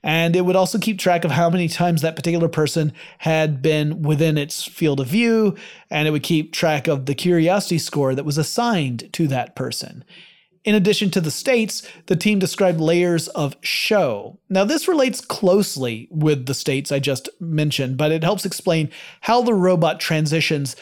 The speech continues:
from one set of behaviors to another. How does it make the determination to change from one thing to the next?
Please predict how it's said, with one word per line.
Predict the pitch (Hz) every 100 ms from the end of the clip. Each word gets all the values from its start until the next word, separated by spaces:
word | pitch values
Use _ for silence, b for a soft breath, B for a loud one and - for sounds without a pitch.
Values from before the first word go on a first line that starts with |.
| B
from | B 180 165
one | 165 175
set | 160 165 156
of |
behaviors | 143 139 139 135 127 -
to | 143
another. | 131 139 117
How | 107 196
does | 202 196
it | 175
make | 160 160
the | 151
determination | 135 - 165 151 139 139 147 - 123 107 - B B B B
to | 156
change | - 175 156 147 -
from | 151 147
one | 147 147 139
thing | 139 131
to | - 143
the | 135
next? | 131 117 -